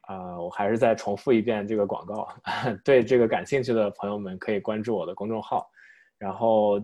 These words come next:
这个录音也会发到喜马拉雅上，包括之前的录音都发在喜马拉雅上。呃，公众号如果大家不知道名字的话，叫哈库纳马塔塔。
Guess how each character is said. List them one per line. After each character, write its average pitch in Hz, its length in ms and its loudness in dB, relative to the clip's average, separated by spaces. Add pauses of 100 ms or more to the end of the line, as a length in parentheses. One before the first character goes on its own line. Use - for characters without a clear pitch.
(280)
这 127 120 2
个 120 80 4
录 131 160 2
音 127 120 2
也 127 140 0
会 110 160 -4
发 110 220 0
到 117 120 2
喜 113 200 -6
马 117 140 -2
拉 95 140 -8
雅 104 140 -4
上， 95 220 -16
包 107 180 -2
括 107 240 -2
之 120 160 -4
前 98 260 -10
的 107 80 -8
录 110 200 -4
音 98 280 -8 (120)
都 110 240 -2
发 104 240 -8
在 104 120 -4
喜 - 200 -14
马 95 160 -10
拉 90 120 -8
雅 95 160 -10
上。 - 220 -20 (760)
呃， 95 520 -8 (220)
公 117 180 -10
众 117 160 -6
号 110 220 -6
如 101 140 -4
果 104 100 -4
大 98 80 -6
家 98 140 -6
不 98 160 -12
知 101 40 -2
道 110 140 -4
名 95 240 -10
字 101 80 -12
的 95 140 -6
话， 180 320 -4
叫 170 760 -4 (140)
哈 - 460 -4
库 - 280 -8
纳 98 240 -6
马 92 200 -10
塔 - 240 -10
塔。 - 240 -12